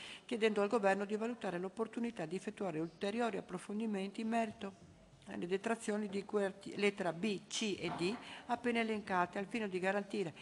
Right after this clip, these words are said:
il massimo sostegno alle forme associative beneficiarie delle relative erogazioni.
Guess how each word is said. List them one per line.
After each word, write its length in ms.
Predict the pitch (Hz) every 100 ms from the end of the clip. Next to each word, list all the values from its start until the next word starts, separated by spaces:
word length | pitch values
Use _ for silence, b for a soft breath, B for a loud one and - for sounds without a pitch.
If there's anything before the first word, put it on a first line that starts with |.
| B B B
il 140 | 214 214
massimo 420 | 233 233 220 214
sostegno 500 | - 226 226 220 220
alle 100 | 214
forme 260 | 247 233 214
associative 580 | 214 - 202 233 208
beneficiarie 720 | 185 190 196 240 - 185 190 202
delle 200 | 214 214
relative 440 | 226 220 180 170
erogazioni. 720 | 175 175 170 - 156 151 156